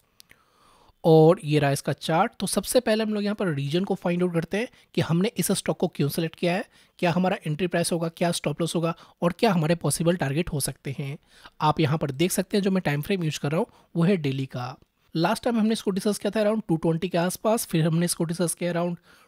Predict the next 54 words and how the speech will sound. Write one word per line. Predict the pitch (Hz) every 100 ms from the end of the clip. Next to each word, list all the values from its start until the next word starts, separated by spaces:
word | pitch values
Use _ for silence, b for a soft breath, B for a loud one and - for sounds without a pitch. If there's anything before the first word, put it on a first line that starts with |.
| b
टू | 208
फ़ोर्टी | 208 160 143 196
के | 202
आसपास | 190 - 226 220 -
और | 175 185 170
अभी | 185
जो | 208
स्टॉक | 202 - 165
रेट | 156 147
कर | 156
रहा | 190
है | 247 B B B
around | 180 214 -
टू | 208
नाइंटी | 165 147 196
के | 214
आसपास। | 139 131 - 139 -
तो |
काफ़ी | 196 196 208 240
बेहतरीन | 165 160 202 208
आपको | 185 160 180
रिटर्न्स | 147 156 180 -
देखने | 143 170
को | 165
मिले | 147 135
होंगे, | 131 127 143 - b b b
but | 180 -
कोई | - 254
बात | 190 147 -
नहीं, | 160 185 -
अगर | 160 160
आपने | 160 175
लास्ट | 151 139 -
टाइम | 190
अगर | 196 190
मिस | 196
कर | - 190
दिया | 190 196
था | 233 302 b b b
तो | 196
हो | - 233
सकता | - - 190
है |
कि | 185
आपको | 175 180
इस | 175
बार | 160
एक | 147
अच्छा | 151 -
रिटर्न | 165 151 156
देखने | 147 - 170
को | 170
मिल | 139
जाए। | 135 135 147